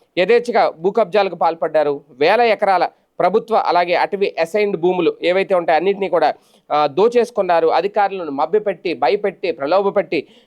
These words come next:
ఏదో రకంగా రిజిస్ట్రేషన్ చేయించుకున్నారు తమ పేరుతో. వైసీపీ ప్రభుత్వ హయాంలో సకల శాఖల మంత్రిగా ఉన్న, ఆ, ప్రభుత్వ సలహాదారు సజ్జల రామకృష్ణారెడ్డి, ఎమ్మెల్యే ఆకేపాటి అమర్నాథ్ రెడ్డి, బడా గుత్తేదారు, అలాగే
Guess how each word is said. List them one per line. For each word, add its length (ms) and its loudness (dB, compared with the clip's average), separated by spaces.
ఏదో 200 2
రకంగా 460 0
రిజిస్ట్రేషన్ 560 -2
చేయించుకున్నారు 480 0
తమ 160 -2
పేరుతో. 400 0
వైసీపీ 400 -2
ప్రభుత్వ 340 -4
హయాంలో 360 0
సకల 260 -4
శాఖల 280 0
మంత్రిగా 440 0
ఉన్న, 260 0
ఆ, 320 2
ప్రభుత్వ 300 0
సలహాదారు 440 2
సజ్జల 260 -2
రామకృష్ణారెడ్డి, 720 0
ఎమ్మెల్యే 380 2
ఆకేపాటి 560 0
అమర్నాథ్ 460 0
రెడ్డి, 240 -4
బడా 260 2
గుత్తేదారు, 540 0
అలాగే 460 0